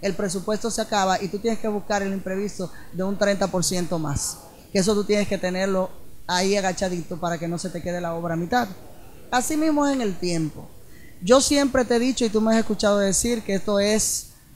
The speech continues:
noviembre, octubre, noviembre, diciembre, que estaba, eh, por terminar. Y yo creo y tengo la convicción de que es así.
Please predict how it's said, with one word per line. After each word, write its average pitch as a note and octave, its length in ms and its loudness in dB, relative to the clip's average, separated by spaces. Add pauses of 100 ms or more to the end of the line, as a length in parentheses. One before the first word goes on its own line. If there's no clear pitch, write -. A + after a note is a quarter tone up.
(240)
noviembre, G3 540 4
octubre, G3+ 420 4
noviembre, F#3 480 4
diciembre, F#3 480 2
que E3+ 100 -2
estaba, F#3+ 520 2 (280)
eh, F#3 220 -4
por F3+ 160 -2
terminar. E3 580 -4
Y G3+ 200 0
yo G#3+ 280 6
creo F#3+ 480 2
y F3+ 100 0
tengo G3 280 0
la F#3 100 2
convicción F3+ 520 0
de F#3 80 0
que E3 80 -2
es D#3 100 0
así. D3+ 220 -2